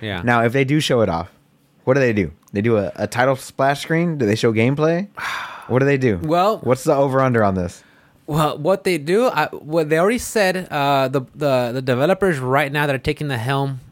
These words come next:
Speaker 1: that are at the helm right now at Street Fighter Five, said that Luke is gonna be the future of the franchise.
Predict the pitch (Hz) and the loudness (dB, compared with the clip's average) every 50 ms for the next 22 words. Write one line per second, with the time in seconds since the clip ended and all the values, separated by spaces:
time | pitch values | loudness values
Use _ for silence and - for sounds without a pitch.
0 | _ _ _ - - 131 127 131 131 - 113 117 135 151 151 135 120 110 110 110 | _ _ _ -6 0 2 2 2 2 0 0 2 2 2 2 2 0 0 0 0
1 | 107 110 107 - - 117 - - - 135 - 135 127 120 110 - - 139 127 123 | 0 0 -2 -4 -8 -10 -8 -6 -4 -4 -2 0 -2 -2 -2 -4 -2 0 2 2
2 | 123 123 117 - - - - - - 143 131 120 127 110 127 139 143 165 185 - | 2 0 -2 -6 -12 -16 -8 -2 0 0 0 0 0 -2 0 0 2 2 0 0
3 | - 185 165 156 175 165 156 139 156 139 143 - - - 170 165 - - 180 170 | 0 -2 0 0 0 0 0 0 0 0 0 0 0 -2 -2 -2 0 0 0 2
4 | - 131 127 127 - 139 127 120 - 113 - - - - | 2 2 0 0 0 0 0 0 0 -4 -8 -10 -18 -20